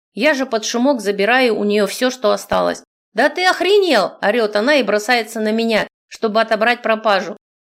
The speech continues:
Я же со смехом верчусь, кручусь, чтобы её попытки не увенчались успехом. «Я не отдам тебе деньги, понял?» смеётся она, когда я вырываюсь и убегаю на приличное расстояние от неё.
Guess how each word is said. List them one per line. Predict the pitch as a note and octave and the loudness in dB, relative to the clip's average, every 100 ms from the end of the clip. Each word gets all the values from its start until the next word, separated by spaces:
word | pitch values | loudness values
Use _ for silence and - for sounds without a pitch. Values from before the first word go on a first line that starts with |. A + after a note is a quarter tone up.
| - | -6
Я | G#3 C4+ | 0 0
же | C4 | 0
со | B3 A#3+ | -6 -8
смехом | - B3+ B3+ A3 G3+ | -2 0 0 0 0
верчусь, | G3+ G3+ C#4 C4+ | -2 -2 -2 -2
кручусь, | G3 G#3+ A#3+ C#4 | -4 -2 -2 -2
чтобы | - A3+ G3+ | -2 -2 0
её | G#3 | 0
попытки | G#3 G3 B3+ B3+ A#3 | 0 -2 -2 -2 -2
не | G#3 | 0
увенчались | F#3+ F#3+ F#3+ G3+ F#3+ G3 | 0 -2 0 -2 -2 -10
успехом. | G3 - F3+ - D#3+ _ _ _ _ _ | -10 -4 -4 -6 -14 _ _ _ _ _
«Я | G#3 A#3 | -2 0
не | A#3+ | 2
отдам | B3 A3+ C#4 | 0 0 -2
тебе | C4 G#3+ G#3+ | -2 -6 -4
деньги, | G#3+ A3 F#3 | -2 -2 -2
понял?» | F#3+ D#4+ D#4 G3 | -2 0 2 0
смеётся | - G#3 A3 G3 - F#3+ | -2 -2 0 0 0 -2
она, | G3 E3+ - _ | 0 -4 -6 _
когда | - G3 G#3+ | -8 -2 0
я | G#3 | 0
вырываюсь | G3 G3+ G3+ C4+ A3+ G#3 | 0 -2 0 0 0 -2
и | |
убегаю | G3 G3 G#3 B3+ G#3+ | -2 -2 0 0 0
на | |
приличное | F#3+ F#3+ G#3+ - F#3+ | -4 -6 -4 -2 -2
расстояние | F3+ - F#3+ G3+ G3+ | -4 -4 -2 -2 -2
от | - - | -6 -6
неё. | F#3 F3+ - | -6 -6 -8